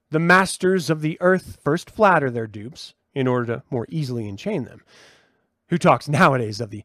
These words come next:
sovereign people without a laugh of derision? And yet it was once thought to be a term full of significance. Their sovereignty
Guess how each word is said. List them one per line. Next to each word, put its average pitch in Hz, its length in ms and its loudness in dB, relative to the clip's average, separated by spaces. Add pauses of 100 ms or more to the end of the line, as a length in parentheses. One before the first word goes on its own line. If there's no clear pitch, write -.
sovereign 117 520 0
people - 440 -6 (160)
without 151 240 -2
a 135 60 -4
laugh 160 460 -2 (160)
of 151 120 -14
derision? 208 420 -10 (760)
And 151 100 -10
yet 208 260 -6
it 208 120 -10
was 190 180 -6
once 247 260 -4
thought 123 300 -8
to 147 80 -10
be 175 100 -4
a 170 60 0
term 147 380 -6 (240)
full 185 380 -4
of 175 200 -8
significance. - 920 -10 (560)
Their 117 360 -2
sovereignty 135 1000 -2